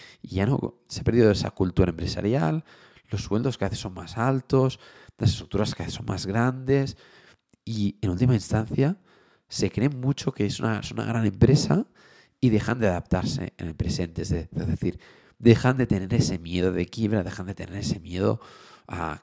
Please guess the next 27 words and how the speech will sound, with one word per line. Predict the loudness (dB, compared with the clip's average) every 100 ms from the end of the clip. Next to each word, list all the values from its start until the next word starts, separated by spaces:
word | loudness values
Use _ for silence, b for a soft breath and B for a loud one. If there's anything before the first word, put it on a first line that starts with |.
| _
que | -10
puedan | -6 -6 -4
tener | -6 -6
problemas | -8 -8 -8
en |
el | -8
futuro | -8 -8
porque | -8
ya | -8
es | -10
una | -12
empresa | -14 -14 -14
muy | -14
grande. | -16 -16 -16 -16 b b b b b b _
Y | -2 -2 -2 -6
en |
esa | -2 -2 -2
comodidad | -2 0 2 4 2 0
de | -4 -20 _ -6
esa | -6
gran | -6 -12
empresa, | -4 0 0 0 -4 -6
de | -6
ese | -4
confort, | -6 -8 -4 -2 -2 B B B B -12
de |
ese, | -6 -2 -2